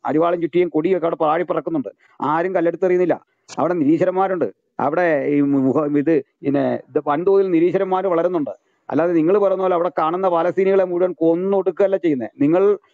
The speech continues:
ഇത്തരത്തിലുള്ള ഈ ഇസ്ലാമിക രാഷ്ട്രങ്ങളിൽ നിന്ന് നിങ്ങൾ ഫണ്ട് മേടിക്കുന്നതല്ല, എനിക്ക് ആ സ്വഭാവമില്ല അങ്ങനെ പറയുന്നത്. ഇവിടുത്തെ മാധ്യമങ്ങൾ നിലനിൽക്കണമെങ്കിൽ അവരുടേതായിട്ടുള്ള കമ്പനികൾ ഈ ലോകത്തുണ്ട്. അപ്പോ ഈ ഗൾഫ് രാജ്യങ്ങളിലെ കമ്പനി എണ്ണക്കിണറിന്റെ രാഷ്ട്രീയമൊക്കെ വെച്ചിട്ട്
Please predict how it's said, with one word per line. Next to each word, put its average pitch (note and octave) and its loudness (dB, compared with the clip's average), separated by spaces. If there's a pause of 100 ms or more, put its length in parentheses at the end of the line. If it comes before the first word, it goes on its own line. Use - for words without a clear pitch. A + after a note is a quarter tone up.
(120)
ഇത്തരത്തിലുള്ള G3 2 (100)
ഈ E3+ 4 (260)
ഇസ്ലാമിക F#3 0
രാഷ്ട്രങ്ങളിൽ F3 0
നിന്ന് E3 -2
നിങ്ങൾ F#3 2
ഫണ്ട് F#3+ 0
മേടിക്കുന്നതല്ല, F#3 -2
എനിക്ക് C3+ -2
ആ E3+ 0
സ്വഭാവമില്ല C#3+ 0
അങ്ങനെ C3+ -2
പറയുന്നത്. A2+ -4 (220)
ഇവിടുത്തെ D3+ 0
മാധ്യമങ്ങൾ F3 0
നിലനിൽക്കണമെങ്കിൽ D3+ -2 (320)
അവരുടേതായിട്ടുള്ള D#3 -2
കമ്പനികൾ D3+ 0
ഈ - 2
ലോകത്തുണ്ട്. C3+ -2 (340)
അപ്പോ D3+ 0
ഈ D#3+ 2 (100)
ഗൾഫ് D3+ 0
രാജ്യങ്ങളിലെ E3 0
കമ്പനി D3 0 (120)
എണ്ണക്കിണറിന്റെ D3+ -2
രാഷ്ട്രീയമൊക്കെ C#3 -2
വെച്ചിട്ട് B2 -2